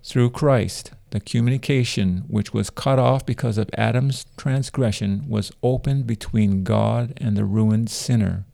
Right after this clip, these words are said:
But this infinite sacrifice that Christ voluntarily made for man remains a mystery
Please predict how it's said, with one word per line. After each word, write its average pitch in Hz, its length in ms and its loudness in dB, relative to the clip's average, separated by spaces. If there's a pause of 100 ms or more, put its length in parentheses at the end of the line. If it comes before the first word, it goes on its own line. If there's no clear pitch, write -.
(960)
But 120 180 0
this 110 260 -2
infinite 170 460 0
sacrifice 120 760 0
that - 220 -4
Christ 131 500 -2
voluntarily 135 840 2
made 123 460 0
for 131 160 -2
man 104 400 2
remains 123 640 2
a 98 100 -2
mystery 95 720 -2